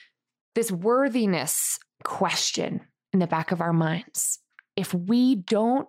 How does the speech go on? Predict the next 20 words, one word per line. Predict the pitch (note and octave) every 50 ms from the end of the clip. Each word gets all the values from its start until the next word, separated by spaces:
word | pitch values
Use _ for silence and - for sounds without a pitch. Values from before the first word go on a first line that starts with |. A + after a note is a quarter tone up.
| -
truly | - - - E3+ F3 - - C#4 D4 D#4+ E4 E4 D#4+ D4 G#3+ E3 D3 F3 G3+ - - - - -
and | F3+ F#3 F3+ F3+ - _ _ -
deeply | - A#3 A#3+ C4 C4 B3+ - - G3+ F#3 E3 D#3 D#3 D#3+ E3 - _ _ _ _ - - - _ _ _ _ _ -
preserve | - A#3 A#3 G#3 F#3+ F#3 F#3 - G3+ G3+ G#3 G#3+ G#3+ G#3 G3 F3+ F3+ F#3+ F3+ - - -
a | F#3 F3
sense | - - - - F#3+ F#3 F#3+ G3 F#3+ - - - - _ _ _ -
of | F#3+ E3+ D#3+
worthiness, | D#3 D#3 D3+ D#3 E3+ E3+ F3+ F3+ F3+ E3 F3 E3+ E3 E3 E3+ - G3 A3 F#3 - - - - - - -
that | G3+ G3 F#3+ F#3+
we | G#3+ A3
are | G#3 G3+
worthy | F#3+ F3+ F3 F3 G3 G#3 G#3+ A3 A3+ A3+ F#3 G#3 F#3+ F3 F#3 - _ - - - - - - - -
of | - G3 F#3+
love | G3 G#3 G#3 G#3 G#3+ G#3 G#3 -
and | F#3 F#3 F#3
belonging | F#3 F#3 F#3 F#3 F3+ F#3 F#3+ F#3+ F#3+ F3+ F3 F3 - _ -
and | - F3 F3 E3+ E3 E3 E3 F3 F3+ - _ - - - - - - _ _ _ _ -
care | - - - G#3+ A#3 A3+ A3+ A3 G#3+ - -
and | G3 G#3 A#3 B3+ C4 C4 A#3
self-care, | - - - - F3+ E3+ - - - - - - - - - - E3